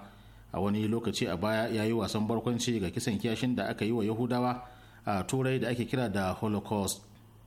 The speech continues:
A wata sanarwa da kwamitin ya fitar ya ce an ɗauki wannan mataki na sallamar Mister Kobayashi ɗin ne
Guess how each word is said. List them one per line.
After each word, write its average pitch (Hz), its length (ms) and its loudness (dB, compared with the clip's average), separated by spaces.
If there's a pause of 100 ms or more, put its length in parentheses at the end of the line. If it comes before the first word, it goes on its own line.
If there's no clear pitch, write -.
(600)
A - 80 2
wata 180 280 2
sanarwa 160 460 2
da 147 80 0
kwamitin 120 540 2
ya 123 200 2
fitar 143 340 0
ya 143 120 2
ce - 140 -2
an 170 160 0
ɗauki 143 320 2
wannan 147 300 2
mataki 135 340 0
na 151 120 2
sallamar 139 340 2
Mister 110 400 0
Kobayashi 110 500 0
ɗin 107 160 0
ne 95 240 0